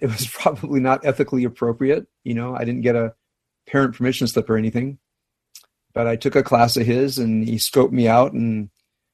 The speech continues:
uh, I'll tell you the story. I, I, he used to, as it were, speak, uh, as language that carried two different meanings. And sometimes when he would say the second meaning,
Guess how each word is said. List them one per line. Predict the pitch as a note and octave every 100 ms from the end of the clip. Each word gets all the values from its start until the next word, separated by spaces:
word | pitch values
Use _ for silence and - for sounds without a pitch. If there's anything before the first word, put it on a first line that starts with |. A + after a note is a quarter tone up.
| _ _ _ -
uh, | - -
I'll | C3
tell | B2+
you | D3
the | B2
story. | - E3+ F3 C#3
I, | C3 -
I, | D3
he | C3+ C#3
used | F3 - C#3+
to, | C3 - C#3
as | C3+ C3+
it |
were, | B2 A#2
speak, | - - D#3+ C#3+ - - _ _ _ _ _ _ _ _ _
uh, | A#2+ A2+ A2+ - _ _ D3
as | C#3 - - -
language | C#3 D3+ C3 D#3 F3 E3+ D#3+ D3+ B2+
that | B2+ -
carried | - D3 C3+ A#2
two | C#3
different | C3 A#2+
meanings. | B2+ E3 C3 G#2+ A2+ -
And | B2+ A#2+ A2+ A2+
sometimes | C3 C3 B2+ A#2+
when | A#2+
he | A2+
would | A#2+ A2+ -
say | A#2
the | G#2+
second | - F3 D3+ A#2+
meaning, | A2+ A2 A2